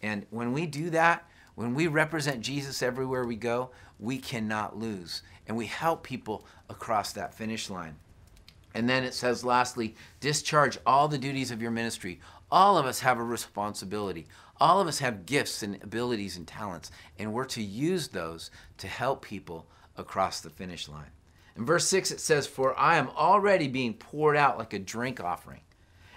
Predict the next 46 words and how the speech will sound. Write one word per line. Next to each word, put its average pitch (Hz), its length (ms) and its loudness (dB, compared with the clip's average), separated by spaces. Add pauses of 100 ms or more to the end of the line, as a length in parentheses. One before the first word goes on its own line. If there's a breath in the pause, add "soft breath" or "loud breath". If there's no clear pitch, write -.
(100)
and 147 160 2
the 151 60 2
time 196 540 4
for 160 160 -4
my 156 160 2
departure 147 580 0
is 107 240 -4
near." 113 220 0
In 104 80 -2
other 127 160 0
words, 120 140 0
he's 107 140 -8
saying, 107 280 -4 (320 loud breath)
"I, 110 180 0
I'm 117 240 2
going 120 240 0
to 101 120 -8
die 113 280 2
soon. 82 320 -8 (540 soft breath)
I 120 80 6
have 113 180 2
fought 143 360 2
the 170 60 -6
good 151 220 0
fight. 110 380 0 (240 loud breath)
I 110 100 0
have 113 160 0
finished 143 480 -2
the 139 120 -4
race. 92 420 -2 (340 soft breath)
I 95 120 0
have 90 300 -6 (120)
kept - 400 -6 (120)
the 82 120 -14
faith. 73 460 -16 (480 soft breath)
For 117 200 -2
I 147 160 4
am 131 220 0
already 170 400 4
being 131 260 -2
poured 139 380 -2
out 127 200 4
like 107 140 -8
a 110 60 -6
drink 117 320 -6
offering." 95 340 -6